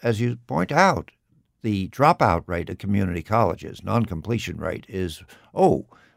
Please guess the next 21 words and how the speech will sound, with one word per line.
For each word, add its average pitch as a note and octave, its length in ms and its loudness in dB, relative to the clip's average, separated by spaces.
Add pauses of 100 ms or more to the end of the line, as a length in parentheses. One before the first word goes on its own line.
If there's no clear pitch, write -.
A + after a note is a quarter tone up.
(140)
well D3+ 340 4
over F2+ 300 2
half, - 680 -6
uh, F#2 320 -2
some, A2 280 -2
in A2 120 -2
some G#2+ 240 0
cases F#2+ 440 -4
approaching G2 540 -2
eighty A2 260 0
percent. G#2 580 -4 (320)
So A2+ 280 4 (800)
if B2 160 -2
we E3 140 2
want D3 280 2
to G2+ 100 2
have F#2 400 4
more G#2+ 320 2
people A#2+ 400 -2
prepared F2 520 0
for D#2+ 400 -2